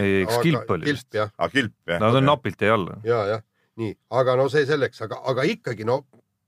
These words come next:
Speaker 2: peaks ju suusatamise eest ka seisma. Okei, teeme niimoodi, et, et las tiim Haanja tegeleb oma, omade asjadega.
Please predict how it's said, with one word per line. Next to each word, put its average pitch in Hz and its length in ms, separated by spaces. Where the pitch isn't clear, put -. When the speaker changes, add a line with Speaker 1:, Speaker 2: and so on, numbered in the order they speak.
Speaker 2:
peaks 190 460
ju 104 100
suusatamise 151 720
eest - 240
ka - 80
seisma. 156 320
Okei, 170 300
teeme 247 320
niimoodi, 139 300
et, 127 160
et - 100
las 180 240
tiim 185 320
Haanja 117 460
tegeleb 135 400
oma, 139 240
omade 127 400
asjadega. 92 400